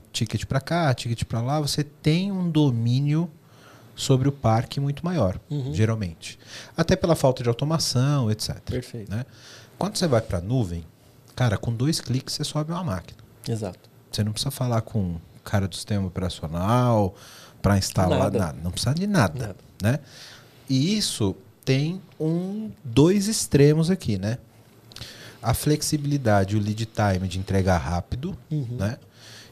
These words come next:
Speaker 1: E aí você tem que ter um processo de DevOps ajustadinho pra deixar a responsabilidade no time de desenvolvimento e o cara conseguir fazer o trabalho dele.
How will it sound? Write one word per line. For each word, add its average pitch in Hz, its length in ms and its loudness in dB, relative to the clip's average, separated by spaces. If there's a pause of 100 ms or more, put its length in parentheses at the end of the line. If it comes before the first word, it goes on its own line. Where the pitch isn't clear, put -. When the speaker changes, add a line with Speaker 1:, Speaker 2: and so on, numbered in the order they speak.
Speaker 1:
E 104 100 2
aí 101 140 4
você 101 320 -4
tem 101 220 -4
que - 80 -14
ter 104 100 -4
um 95 40 -4
processo 98 520 -4
de 95 60 -12
DevOps 92 540 -2
ajustadinho 90 760 -2
pra 87 340 -4 (520)
deixar 101 320 2
a - 20 6
responsabilidade 98 880 0
no 92 80 -2
time 98 240 -4
de 92 100 -2
desenvolvimento 92 760 -4
e - 20 -2
o 87 40 -2
cara 92 260 -2
conseguir 95 440 -4
fazer 92 280 -4
o 87 40 -4
trabalho 87 380 -4
dele. 92 340 -2